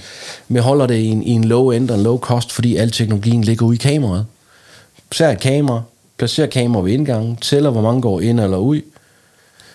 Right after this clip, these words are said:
sætter en powerforsyning til kameraet selvfølgelig, og har en lille, øh, rød eller grøn lampe, og så kører kameraet og, og styrer det hele som standalone. Og så kan man eskalere op derfra og sige, jeg har flere indgange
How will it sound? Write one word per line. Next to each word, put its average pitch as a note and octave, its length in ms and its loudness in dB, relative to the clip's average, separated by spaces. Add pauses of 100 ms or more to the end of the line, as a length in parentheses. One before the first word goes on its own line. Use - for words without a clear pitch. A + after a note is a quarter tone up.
(440)
sætter C3 340 0
en G#2+ 100 -2
powerforsyning B2 600 0
til A2 100 -4
kameraet B2+ 380 0
selvfølgelig, A#2 460 -4
og A#2 200 0
har A2+ 140 2
en A2+ 80 0
lille, C3 280 0
øh, G#2+ 200 -2 (140)
rød C3 140 2
eller A2 120 -2
grøn A#2+ 240 0
lampe, B2 340 -2 (240)
og A#2+ 120 -4
så C3 120 -2
kører C3 260 0
kameraet A#2 480 -2
og, F#2+ 380 -4 (160)
og G2 120 -2
styrer C#3 280 0
det A2 100 -2
hele A#2+ 240 0 (240)
som A2 180 -2
standalone. G#2+ 600 0 (440)
Og A#2 100 -2
så C#3 100 0
kan C3 120 0
man A2 80 0
eskalere G#2+ 400 0
op A#2+ 180 0
derfra G#2 400 -2
og A2 60 -2
sige, A2+ 180 -4
jeg G2+ 80 0
har F#2+ 80 0
flere A2 280 0
indgange G#2 440 -2